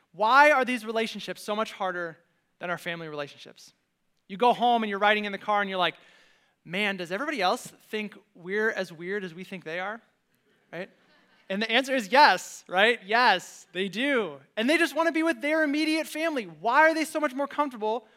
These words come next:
Why are we so much more comfortable with our immediate families? Because we know them and we spend time with them. If the Lord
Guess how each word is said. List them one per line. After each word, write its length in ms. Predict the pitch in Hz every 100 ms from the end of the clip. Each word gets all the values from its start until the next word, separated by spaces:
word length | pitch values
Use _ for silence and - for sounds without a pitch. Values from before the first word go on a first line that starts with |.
| _
Why 120 | 254
are 80 | 294
we 80 | 311
so 140 | -
much 160 | 302 285
more 100 | 277
comfortable 320 | - 277 254
with 100 | 240
our 120 | 247
immediate 340 | 226 226 226 208
families? 340 | 208 196 170
Because 240 | - 254 240
we 100 | 240
know 280 | 262 330
them 320 | 330 208 143 _ _ _ _ _ _ _ _ _ -
and 40 |
we 60 | 220
spend 240 | - 269
time 380 | 240 285 302 320
with 180 | 262 -
them. 300 | 170 - _ _ _ _ _ _ _ _ _ _ _ _ _ _ _ _ _ _ _ _ _ -
If 100 | 180
the 100 | 226
Lord 760 | 208 233 294 330 196 196 240